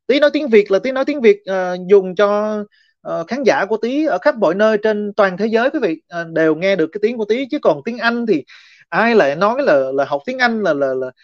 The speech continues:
là để, ờ, ờ, gọi là, ờ, yêu nước này nọ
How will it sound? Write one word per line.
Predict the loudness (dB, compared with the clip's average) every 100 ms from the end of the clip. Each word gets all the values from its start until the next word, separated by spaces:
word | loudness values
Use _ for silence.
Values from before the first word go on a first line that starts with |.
| _ _
là | -4
để, | 2 2 2
ờ, | 0 0 0 -2 -4 -8 -16 -20 _ _
ờ, | -16 -14 -2
gọi | 2 4
là, | 4 2 -2 -8
ờ, | -8 -6
yêu | -4 0
nước | 6 6 4 -4 -10 -12
này | -10 -8
nọ | -6 -6 -6 -8